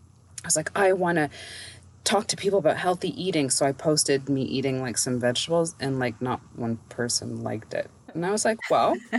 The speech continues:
<laughs> that didn't resonate well." So I had to, you have to have, like, tough skin and be objective and say, "Okay, well, that just didn't resonate." <laughs> No one was interested in that.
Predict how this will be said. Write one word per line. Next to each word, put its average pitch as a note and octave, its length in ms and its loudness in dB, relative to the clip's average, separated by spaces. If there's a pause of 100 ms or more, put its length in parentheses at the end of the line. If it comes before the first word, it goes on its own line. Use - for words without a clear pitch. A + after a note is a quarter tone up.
(280)
<laughs> - 480 -20
that F#3+ 380 2
didn't G3+ 280 0
resonate D#3 520 2
well." C#3 340 0 (500)
So - 440 4
I D#3+ 80 2
had G3 240 2
to, F3+ 100 -8
you A3+ 140 0
have D4 140 2
to F#4+ 80 2
have, E4+ 120 -2
like, G#3+ 200 2
tough D#3+ 200 0
skin C#3+ 360 0
and D#3+ 120 -2
be C#3 140 -2
objective C3 540 -2
and C#3+ 100 -2
say, C3+ 240 2 (400)
"Okay, A3 240 4
well, F3 160 2
that F3 200 2
just - 180 0
didn't D3+ 220 2
resonate." B2 460 -2 (160)
<laughs> - 240 2
No G3+ 260 4
one E3+ 200 2
was D#3 220 2
interested C#3+ 480 -2
in B2+ 140 -2
that. B2 200 -2